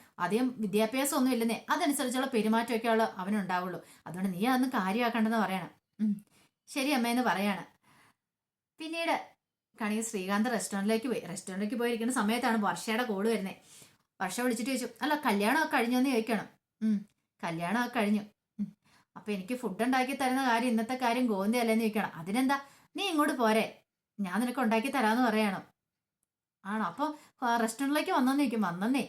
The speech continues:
ഇനി ഒരു പുതിയ ഡിഷ് ഉണ്ടാക്കുമ്പോ ദേ ഇങ്ങോട്ട് വരാൻ പറയണം." അങ്ങനെ കുറെ സമയം കഴിഞ്ഞ് കഴിഞ്ഞപ്പോഴത്തേനും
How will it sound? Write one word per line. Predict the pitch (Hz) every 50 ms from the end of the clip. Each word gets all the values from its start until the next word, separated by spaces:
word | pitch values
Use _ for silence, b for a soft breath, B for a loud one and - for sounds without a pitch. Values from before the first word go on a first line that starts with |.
| - -
ഇനി | - 233 285 294
ഒരു | 277 - 294 -
പുതിയ | - 226 190 254 254
ഡിഷ് | 233 226 220 - 247
ഉണ്ടാക്കുമ്പോ | 233 214 202 190 196 208 202 202
ദേ | 190 196
ഇങ്ങോട്ട് | - - 277 311 - 359
വരാൻ | 302 233 208 214 240 247
പറയണം." | 233 214 208 208 185 139 B B B B B B B
അങ്ങനെ | 302 302 302 302
കുറെ | 302 285 247 240 247
സമയം | 247 277 233 233 254 254
കഴിഞ്ഞ് | 247 226 214 233 247
കഴിഞ്ഞപ്പോഴത്തേനും | 240 226 233 226 226 220 226 233 247 233